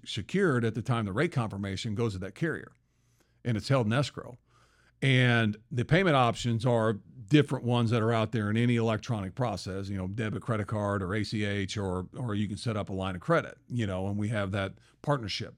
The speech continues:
that the shipper can to provide liquidity. The point I'm making is, is that, you know, a carrier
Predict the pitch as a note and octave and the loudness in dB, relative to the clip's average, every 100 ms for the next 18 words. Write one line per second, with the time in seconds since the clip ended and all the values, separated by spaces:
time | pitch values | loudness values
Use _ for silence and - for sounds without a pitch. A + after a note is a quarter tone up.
0 | - A#2+ G2+ F#2+ - B2 - A2+ F#2+ - | -6 -4 -2 -6 -10 -8 -6 -8 -8 -6
1 | D3+ - - _ _ _ - A2+ A2 A2 | -6 -8 -14 _ _ _ -4 -2 0 2
2 | A2+ G2 - G3 C#3+ - _ - - _ | 2 0 2 2 2 -4 _ -20 -20 _
3 | _ _ - G#3 A#3+ F#3+ C3 B2 A#2 A#2+ | _ _ -4 2 4 6 4 2 0 0
4 | A2+ A2 A2 G#2+ G#2+ - C3+ A2 G#2+ A2+ | 0 0 0 -4 -6 -6 -4 -2 0 0
5 | G#2+ - _ _ _ _ _ _ _ _ | 0 -4 _ _ _ _ _ _ _ _
6 | _ _ _ C3+ C#3+ A#2 - _ _ _ | _ _ _ 2 4 2 -2 _ _ _
7 | - - - F3+ G#3 G3 C#3 A2 G#2+ | -8 -6 0 2 4 4 2 -2 -4